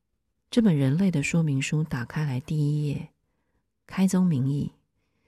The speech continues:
其实是 Ra 常常带着叹息讲的一句话：“No choice，没有选择。”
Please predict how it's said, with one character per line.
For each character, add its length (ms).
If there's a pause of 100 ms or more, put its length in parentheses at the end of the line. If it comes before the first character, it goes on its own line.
(1080)
其 260
实 140
是 160
Ra 220
常 260
常 460 (680)
带 120
着 120
叹 280
息 200
讲 220
的 80
一 100
句 160
话： 440 (1400)
“No 200
choice， 500 (1000)
没 160
有 100
选 240
择。” 180